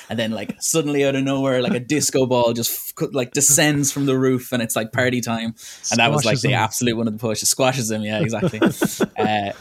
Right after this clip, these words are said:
Speaker 1: so that's the big, like, push. So, I mean, it, it, I think the whole record will lend itself so much to a kind of a live performance stuff, and, you know, I think there's a real appetite for that in Ireland as well. People love live, live dance music as well, you know? So,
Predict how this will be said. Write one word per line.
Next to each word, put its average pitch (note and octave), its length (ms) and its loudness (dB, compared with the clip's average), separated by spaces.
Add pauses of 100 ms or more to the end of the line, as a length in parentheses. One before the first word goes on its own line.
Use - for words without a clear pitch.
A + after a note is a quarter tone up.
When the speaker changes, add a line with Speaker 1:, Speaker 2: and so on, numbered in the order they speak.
(100)
Speaker 1:
so B2+ 120 0
that's A#2+ 260 2
the C3 80 0
big, A#2 320 0
like, G#2 180 -4
push. G#2+ 220 -4
So, G#2 400 -4
I - 40 2
mean, A2 200 2
it, G#2+ 360 0
it, F#3+ 120 2
I A2 100 0
think A#2 260 0
the A2 120 2
whole A#2 360 2
record A2+ 420 0
will A2 200 0
lend G#2+ 240 2
itself G#2 280 -2
so A2 200 -4
much G#2+ 300 -4
to G2+ 180 -4
a F#2 100 -4
kind G#2+ 140 -8
of F#2+ 80 -6
a F#2+ 60 -4
live F#2+ 280 -4
performance F#2+ 460 -8
stuff, - 380 -8
and, F#2 180 -10 (400)
you - 80 -10
know, F#2+ 260 -8 (220)
I - 60 -12
think G#2 180 -8
there's G#2 160 -8
a G#2 60 -8
real G#2 500 -4
appetite G2+ 460 -8
for G#2 100 -10
that F#2+ 140 -4
in G2+ 80 -8
Ireland G2 260 -6
as G2 120 -10
well. G2 140 -8
People F#2+ 240 -12
love G2+ 320 -6 (240)
live, G2+ 600 -4
live G#2 400 -4
dance F#2 300 -8
music F#2+ 280 -12
as F#2 100 -14
well, G2+ 240 -6
you F2+ 80 -10
know? G#2+ 140 -10
So, F2 280 -12